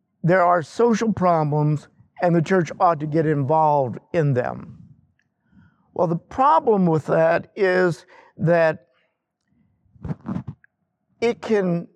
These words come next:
drain so much energy. It can produce proclamations of what Methodists believe that are contrary to what people in the pew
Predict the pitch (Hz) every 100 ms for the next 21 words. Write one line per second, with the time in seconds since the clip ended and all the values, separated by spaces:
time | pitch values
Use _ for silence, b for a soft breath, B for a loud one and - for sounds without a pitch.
0 | - 160 135 170 208 202 202 180 185 175
1 | 175 175 151 147 127 - - - _ _
2 | _ _ _ _ _ _ _ _ _ _
3 | b b b b b b - _ 208 214
4 | - - 185 170 - 160 135 117 175 175
5 | 165 151 - - _ _ _ _ _ -
6 | _ _ _ _ _ _ _ _ _ _
7 | _ - - - 233 240 - 185 170 160
8 | 170 156 - 113 - - - - - _
9 | _ _ _ _ _ _ _ b b b
10 | - 147 190 165 _ 156 151 185 156 160
11 | 156 - 151 151 165 139 123 123 - _
12 | _ B B B - 240 233 226 233 220
13 | 240 247 196 196 208 202 220 214 196 190
14 | 208 196 226 220 226 233 - 262 294 254
15 | 139 123